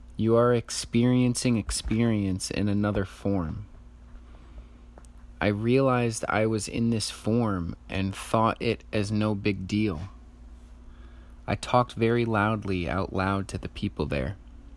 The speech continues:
It was a funny situation I was in.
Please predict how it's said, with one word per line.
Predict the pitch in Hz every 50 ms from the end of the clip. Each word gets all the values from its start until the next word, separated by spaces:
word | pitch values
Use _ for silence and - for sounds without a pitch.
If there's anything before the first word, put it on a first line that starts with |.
| - - - - - - - - - - - - - - - -
It | 101 113
was | 117 113 110
a | 110
funny | - - - 131 131 131 127
situation | - - - 117 - - 110 110 110 113 113 - - - 101 95
I | 87 87 87
was | 87 90 87 92
in. | 87 82 80 90